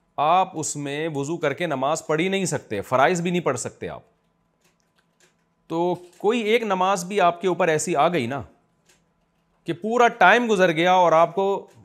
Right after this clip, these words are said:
रुक ही नहीं रहा वो ख़तरा, तो जब एक दफ़ा भी ऐसा हो जाएगा तो आप माजूरों की फहरिस्त में आ जाएंगे।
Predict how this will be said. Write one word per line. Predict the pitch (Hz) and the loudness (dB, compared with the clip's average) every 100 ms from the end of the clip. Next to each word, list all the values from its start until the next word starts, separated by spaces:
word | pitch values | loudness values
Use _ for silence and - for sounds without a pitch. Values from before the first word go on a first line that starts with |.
| _ _ - | _ _ -14
रुक | 107 175 226 | -6 -4 -2
ही | |
नहीं | 226 | 2
रहा | 180 | 4
वो | 151 127 | 2 0
ख़तरा, | 107 - 85 - - _ _ - | -6 -8 -10 -12 -20 _ _ -12
तो | 175 | -4
जब | 226 - | -4 -2
एक | 226 269 | -2 0
दफ़ा | 226 233 240 | 2 2 2
भी | 226 | 2
ऐसा | 180 180 | 0 2
हो | 160 165 | 0 2
जाएगा | 143 120 113 139 156 - _ - | 2 2 0 -2 -4 -14 _ -8
तो | 175 | -6
आप | 160 156 175 | -2 2 0
माजूरों | 160 135 127 139 170 185 180 | 0 -2 -2 -2 -2 -2 -4
की | 170 | -6
फहरिस्त | 160 135 127 | -2 -2 -2
में | 131 | -8
आ | 98 | -10
जाएंगे। | 82 80 65 60 | -10 -14 -20 -20